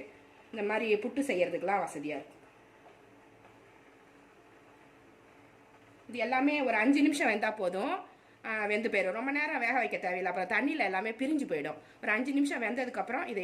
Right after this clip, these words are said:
எடுத்து ஆற வச்சு முள்ளு இல்லாம எடுத்துக்கோங்க. ஏன்னா குழந்தைங்கள்லாம் சாப்பிட்ற பொருள் இது.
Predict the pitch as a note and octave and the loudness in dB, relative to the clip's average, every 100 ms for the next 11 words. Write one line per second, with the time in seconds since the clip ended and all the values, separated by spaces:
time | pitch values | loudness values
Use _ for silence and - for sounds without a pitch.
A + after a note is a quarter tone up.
0 | G3 A3 C4+ D4+ F#3 G3+ G3+ G3 - D4+ | -2 -4 -2 0 2 0 -2 -6 -8 -8
1 | F4 - - - C4+ D#4+ E4 D4 C4 F4 | -10 -18 -20 -4 0 2 2 2 2 0
2 | D4 F#3+ F3 F3 F3+ F3+ A3+ B3 A3 C4+ | -4 -4 -6 -4 -2 -2 -2 -2 -2 0
3 | C4 A#3 C4 C4 A#3 A#3 B3 A#3 F3+ F3+ | 0 0 0 0 -2 -2 -2 -2 -2 -2
4 | E3 F#3+ | -2 -2